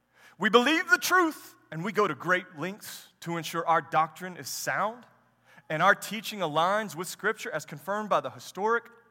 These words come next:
orthodoxy of the faith. We've got this right. And while I certainly believe sound doctrine is important,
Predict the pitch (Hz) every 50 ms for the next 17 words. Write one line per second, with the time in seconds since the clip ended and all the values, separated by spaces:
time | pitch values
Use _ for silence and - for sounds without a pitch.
0 | - 135 156 160 185 208 - 208 175 185 185 202 196 - - 220 220 220 196 180
1 | 226 - - 156 135 107 95 - - - _ _ _ _ _ _ _ _ _ _
2 | _ - 113 143 208 190 139 - 127 104 101 - 123 120 - - 196 220 220 -
3 | - _ _ _ _ _ _ _ _ _ _ _ _ _ _ _ _ _ - _
4 | _ 135 143 151 147 143 135 - - - 151 160 160 175 175 180 185 180 147 160
5 | 151 127 123 117 110 - - _ _ _ - - - 139 151 160 156 135 139 135
6 | 117 - - - - _ _ _ _ _ _ - 139 139 139 143 127 123 - 120
7 | 110 - _ _